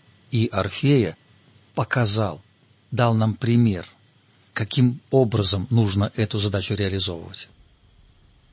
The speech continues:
Поэтому мы должны брать пример с Христа, но теоретическую основу Христос нам не объяснял.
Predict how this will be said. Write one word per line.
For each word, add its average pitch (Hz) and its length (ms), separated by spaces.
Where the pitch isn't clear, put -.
Поэтому 117 280
мы 117 120
должны 113 300
брать 117 260
пример 123 500
с - 240
Христа, 147 640
но 117 480
теоретическую 104 880
основу 95 560
Христос - 460
нам 127 140
не 127 80
объяснял. 135 580